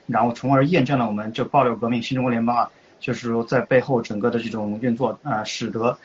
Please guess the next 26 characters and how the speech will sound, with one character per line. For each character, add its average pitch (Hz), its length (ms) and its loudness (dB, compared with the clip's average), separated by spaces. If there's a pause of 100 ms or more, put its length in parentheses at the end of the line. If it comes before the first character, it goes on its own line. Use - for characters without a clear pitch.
(240)
这 131 100 -2
个 113 320 -2
政 156 180 2
策， 127 300 -2 (100)
啊， 117 220 -4
改 98 140 -2
变 143 200 2
了。 - 140 -4 (160)
对， - 160 -10
这 131 100 -6
是 117 200 -4
一 - 20 -8
个 120 160 0
成 127 240 -4
果 147 100 2
性 120 160 0
的 113 60 -2
展 101 220 -4
示， - 180 -8 (300)
请 113 100 -6
卓 113 80 -8
玛 113 100 0
姐 107 180 -6
放 113 220 -4
一 101 40 -12
下。 110 160 -10